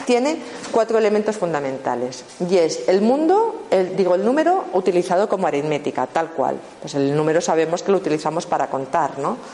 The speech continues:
Realmente es una parte aritmética. El número en el espacio. El número en el espacio es donde se sitúa la geometría, ¿vale? El número en el tiempo. En el tiempo hay una armonía, eh, musical, porque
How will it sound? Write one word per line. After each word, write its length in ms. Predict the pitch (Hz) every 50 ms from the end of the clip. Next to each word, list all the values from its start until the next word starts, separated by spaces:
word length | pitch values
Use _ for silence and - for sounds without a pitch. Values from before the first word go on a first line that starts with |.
| - - - - -
Realmente 440 | - 160 151 147 156 160 156 156 180
es 100 | 170 -
una 140 | 170 160 147
parte 260 | - 156 156 - 151
aritmética. 540 | 143 135 131 135 131 123 - - - 135 131 - - - - - -
El 200 | - 196 208 214
número 360 | 233 254 277 320 359 339 - -
en 140 | - 196 196
el 140 | 180 165 160
espacio. 640 | 156 - - - 170 180 - - - 139 135 135 143 - - -
El 120 | 156 156 165
número 240 | 180 185 196 208
en 100 | 208 202
el 100 | 196 185
espacio 380 | 180 180 - - 180 180 - 233
es 100 | 226 -
donde 220 | - 202 196 180
se 120 | 180 - -
sitúa 400 | - - 135 - - 175 185 165
la 100 | 160 -
geometría, 640 | - - 131 131 131 127 - - 131 131 127 127 131 131 - - - - - - - - - - -
¿vale? 300 | 165 147 143 170 247 330 - - - - - - - - - - - - - - - -
El 180 | - 202 208 196
número 380 | 202 220 233 262 320 330 - - -
en 180 | 175 175 170
el 140 | 170 165 -
tiempo. 600 | - - 233 269 262 220 190 - - 139 135 131 - - - - - - -
En 100 | - 170
el 100 | 170 160
tiempo 280 | 160 190 180 180 180 196
hay 120 | 202 208
una 140 | 208 208 202
armonía, 720 | 185 175 160 151 151 151 170 190 185 170 151 139 - - - -
eh, 260 | 151 151 151 151 143
musical, 520 | 147 147 - - 147 143 - 170 185 190 185
porque 460 | - 156 - - 165 151 139 - -